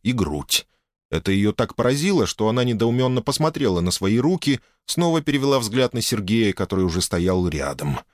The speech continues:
Потом ее взгляд опустился вниз — и она снова увидела ее в таком состоянии, напряженном. Так-то она уже видела ее и так, и эдак, и даже в почках попыталась найти информацию, почему эта его нижняя ветка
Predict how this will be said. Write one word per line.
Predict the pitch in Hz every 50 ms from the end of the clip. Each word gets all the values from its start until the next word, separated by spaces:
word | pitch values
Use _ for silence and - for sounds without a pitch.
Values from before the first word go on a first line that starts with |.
| _ _ _ _ _ _
Потом | - 92 - - 180 175 170
ее | 165 160 156
взгляд | 131 117 120 143 - 139
опустился | - - 139 120 - - 139 135 - - 98
вниз — | 78 76 85 110 147 160 - - - - _ _ _ _ -
и | 87
она | 110 120 156 175
снова | - - 127 127 127 127 120
увидела | 117 120 113 101 117 120 110 110 110
ее | 107 107 104 101 110 113 117 113 101 - - - - - - - - _ _ _ _ _ -
в | -
таком | - 98 - 143 139
состоянии, | 127 - - - - - 147 151 156 151 143 120 92 85 80 78 76 73 69 67 - - - - 73 71 71 71 69
напряженном. | 71 71 87 - - 165 160 135 117 156 151 113 85 78 73 71 69 73 69 - - - - _ _ _ _ _ _ _ _ _ - 180
Так-то | 170 - - 170 170
она | 170 170
уже | 175 160 180 175
видела | 185 220 185 120 98 92
ее | 87 90 90 87 85 90 92
и | 92 110 113
так, | - - 165 - -
и | - 139 156
эдак, | 160 175 139 82 80 82 - -
и | - 110
даже | 113 131 123 135
в | 139 -
почках | - - 202 190 - - 104 - -
попыталась | - 90 - - 104 98 98 95 -
найти | - 104 101 - - 110
информацию, | 113 107 - 131 127 135 104 85 76 - - 82 76
почему | - 95 - - 107 117 113 -
эта | - 104 - 107
его | 104 90 101 101
нижняя | 107 117 107 87 101 110 113
ветка | 120 127 180 196 - - 98 73 67